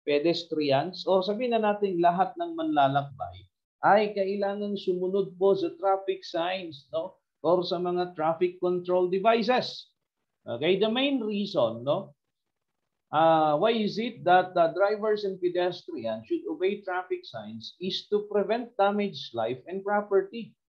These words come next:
Ah, iwas aksidente para sa ganon ay, ah, hindi po na, or ma-prevent po yung pong, ah, sinasabi natin na, ah, ma-prevent yung pong loss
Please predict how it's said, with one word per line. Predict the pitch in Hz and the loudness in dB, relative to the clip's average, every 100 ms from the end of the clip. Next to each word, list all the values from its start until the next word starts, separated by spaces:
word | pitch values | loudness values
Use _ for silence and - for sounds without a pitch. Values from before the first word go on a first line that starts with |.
| _ | _
Ah, | 123 160 | -14 -8
iwas | 190 208 208 | -2 0 0
aksidente | 214 - 208 190 185 180 131 | -2 -8 -4 -2 -2 -2 -4
para | 135 160 175 170 | -2 -2 -2 -2
sa | |
ganon | 196 185 120 123 - _ _ _ | -4 -2 -2 -4 -10 _ _ _
ay, | 147 180 190 185 180 | 2 6 6 4 2
ah, | 180 170 160 151 143 | 2 2 2 0 -2
hindi | 180 180 208 208 208 | -4 0 2 2 6
po | 196 | 6
na, | 190 180 170 151 139 - | 8 6 6 4 0 4
or | 190 202 | 6 6
ma-prevent | 196 190 196 180 208 208 - | 4 6 4 6 4 2 -4
po | 214 - | -6 -8
yung | - 170 185 | -4 -4 -4
pong, | - 196 208 196 | 2 6 6 4
ah, | 185 175 175 170 | 0 0 -4 -14
sinasabi | 175 175 180 175 170 | -16 -6 -4 -4 -6
natin | 170 170 - 180 156 | -6 -6 -6 -10 -8
na, | 156 156 151 139 139 - _ _ _ _ _ _ _ _ _ _ _ _ - 139 131 | -6 -6 -6 -8 -12 -16 _ _ _ _ _ _ _ _ _ _ _ _ -20 -14 -2
ah, | 147 151 151 147 139 | 2 4 2 2 -2
ma-prevent | 139 170 185 170 196 196 - | -2 -2 -2 0 0 -2 -4
yung | 143 139 | -6 -4
pong | 165 151 | -6 0
loss | 185 190 | 0 0